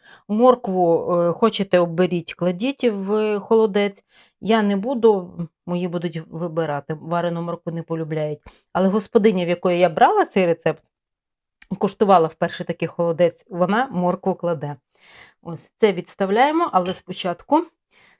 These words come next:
дивіться, я перенесла сюди каструлю вже, там вам ближче не підсовую. А, так, акуратненько, щоб в мене тут якби це все не, не порушилося. У мене тут плівка така зібралася.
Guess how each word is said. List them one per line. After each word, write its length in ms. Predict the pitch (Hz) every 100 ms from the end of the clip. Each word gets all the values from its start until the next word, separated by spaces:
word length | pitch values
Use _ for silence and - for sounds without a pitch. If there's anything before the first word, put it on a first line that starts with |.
| -
дивіться, 260 | 190 196
я 140 | 180 226
перенесла 520 | 226 202 208 196 190
сюди 240 | 190 180
каструлю 480 | 190 190 - 262 254
вже, 220 | 175 165 - _
там 160 | 180 175
вам 180 | 175 170
ближче 340 | 185 - 175
не 100 | 170
підсовую. 580 | - - - 165 170 165 _ _ _ _ _ _ _ _
А, 260 | 190 185 185 - -
так, 300 | 185 180 - -
акуратненько, 840 | - 185 262 294 277 214 196 175
щоб 180 | - 170
в 40 |
мене 140 | 180 170
тут 120 | 170
якби 380 | 165 165 165 165
це 100 | 185
все 200 | 175 185
не, 160 | 185 170
не 120 | 180
порушилося. 800 | 180 196 170 - 160 151 - 151 _ _ _ _ _ -
У 60 |
мене 220 | 170 165 156
тут 280 | 147 - _ _ _ _ _ _ _ _ _ _ _
плівка 460 | 151 165 220 - -
така 260 | 220 220
зібралася. 800 | 208 220 220 220 220 202 220 214